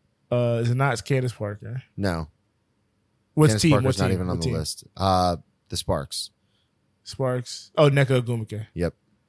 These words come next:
Speaker 1: Okay.
Speaker 2: And then Alyssa Thompson, Ellen, uh, Alana Del.
Speaker 1: Alyssa Thompson, who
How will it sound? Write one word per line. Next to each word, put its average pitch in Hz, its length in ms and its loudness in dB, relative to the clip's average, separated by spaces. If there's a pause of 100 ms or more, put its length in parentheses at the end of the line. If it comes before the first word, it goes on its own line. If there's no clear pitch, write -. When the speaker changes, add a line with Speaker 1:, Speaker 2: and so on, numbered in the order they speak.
(260)
Speaker 1:
Okay. 101 240 -14 (240)
Speaker 2:
And 110 100 0
then 117 120 4
Alyssa 117 340 2
Thompson, 113 480 2
Ellen, 104 460 -2 (260)
uh, 85 380 0
Alana 104 420 2
Del. 98 280 6
Speaker 1:
Alyssa - 20 2
Thompson, 135 560 2
who 165 420 2